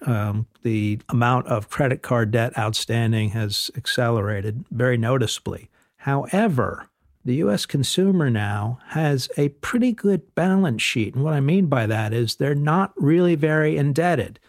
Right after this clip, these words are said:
You know, before the Great Recession, uh, Americans were, were highly indebted. And then the recession came along and they cut that debt down and it stayed down. So even though we're getting more and more use of credit cards,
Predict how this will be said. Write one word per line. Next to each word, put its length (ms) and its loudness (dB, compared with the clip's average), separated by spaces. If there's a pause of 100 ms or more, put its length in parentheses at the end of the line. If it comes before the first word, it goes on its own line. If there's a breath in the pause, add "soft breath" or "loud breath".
(100)
You 80 -4
know, 120 0
before 380 0
the 80 2
Great 320 0
Recession, 680 0 (120)
uh, 580 -6 (100)
Americans 520 -2
were, 180 -2 (160)
were 120 2
highly 580 2
indebted. 600 0 (100)
And 100 -4
then 160 0
the 80 0
recession 480 -2
came 240 -2
along 280 0
and 120 0
they 120 0 (140)
cut 280 -2
that 280 0
debt 260 -2
down 300 2
and 140 2
it 100 -2
stayed 460 0
down. 360 -2 (280 soft breath)
So 360 2
even 400 4
though 320 4
we're 220 2
getting 400 2 (100)
more 320 0
and 180 -2
more 300 0
use 760 0 (220)
of 580 0
credit 380 0
cards, 640 -2